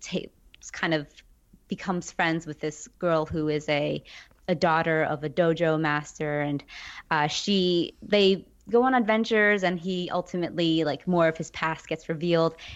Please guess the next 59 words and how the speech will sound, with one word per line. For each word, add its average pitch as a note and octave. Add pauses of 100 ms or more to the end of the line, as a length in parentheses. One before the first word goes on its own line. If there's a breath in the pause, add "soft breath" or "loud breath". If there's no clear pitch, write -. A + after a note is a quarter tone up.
(100)
It's -
so -
good, F3
and F3+
I F3+
like, G#3+ (280)
I G#3+
love C4
the C4
manga E3+
a -
lot F3
more E3
than D#3+
I D3+ (160)
like D#3+
the -
anime E3+
series E3+
because -
a D#3
lot, F#3
like A#3
a C4+
lot C4+
of G#3+
anime E3
series, D#3 (400 loud breath)
they F#3
kind F#3
of F3
drag D3+
the C#3
fights D3
on D#3
for D3+
a C#3+
long C#3+
time. E3+
But -
with -
manga, A3+
you D3+
can E3+
just -
kind -
of D3+
skim D3+
through D3+
them. F#3+ (360 loud breath)
But F3
it's F3
a F#3
really G#3
well E3+
done D#3+
series D3+
that, C#3+
um, C3+